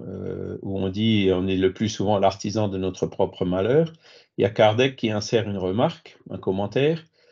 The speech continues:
où il nous dit, « Nous sommes punis dès cette vie de l'infraction aux lois de l'existence corporelle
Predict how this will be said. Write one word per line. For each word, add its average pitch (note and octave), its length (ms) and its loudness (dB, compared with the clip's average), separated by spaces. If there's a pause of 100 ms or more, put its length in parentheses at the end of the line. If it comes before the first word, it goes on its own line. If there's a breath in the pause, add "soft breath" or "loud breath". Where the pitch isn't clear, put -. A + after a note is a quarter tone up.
(160 soft breath)
où A#2 160 0
il A2+ 180 2
nous G#2+ 120 0
dit, « B2+ 400 0 (580 soft breath)
Nous A#2 120 0
sommes D#3+ 280 4
punis D#3+ 380 0
dès F3 160 4
cette D3 300 -2
vie G#2 440 -4
de A2 160 -2
l'infraction A#2+ 720 0
aux G#2+ 60 0
lois A#2+ 220 6
de A2+ 100 0
l'existence A2+ 920 -6
corporelle A#2+ 800 -4